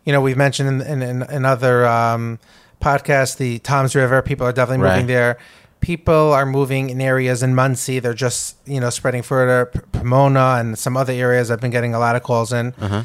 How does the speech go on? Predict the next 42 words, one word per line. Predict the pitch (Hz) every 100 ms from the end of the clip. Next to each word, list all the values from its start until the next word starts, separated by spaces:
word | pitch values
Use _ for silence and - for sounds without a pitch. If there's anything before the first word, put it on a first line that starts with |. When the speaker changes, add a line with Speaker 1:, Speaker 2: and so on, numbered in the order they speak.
| - _ -
Speaker 1:
Um, | 131 123
the | 131
Five | 165 165
Towns | 170 185
is | 151 120
very, | 143 190 151
very | 113 107
difficult. | 101 110 104 95 - - - - -
Um, | 131 117 117 117 113
the | 139
lower | 147 156 151
the | 139
house, | 139 147 156
the, | 156
the | 131 135
cheaper | 190 156
the | 143
house, | 143 147 139
usually | 143 147
the | 139 131
taxes | 180 220 135 117 131 139 131
are, | 135
are | 117 127
skyrocketing. | - 123 110 104
And | 127
that | 143
goes | 160 151
hand | 160 151
in | 143
hand | 175 190
because | 123 127 127 - - - - -
anyone | 160 170 160
that's | 147 147
buying | 143 147 147 143 143 139 - - -
a |
house | 143 156 151 -
with | 151
twenty | - 190 170 151
thousand | 156 147 139
dollars | 139 190 196 139
of | 123
taxes | 127 113 - 123 143 -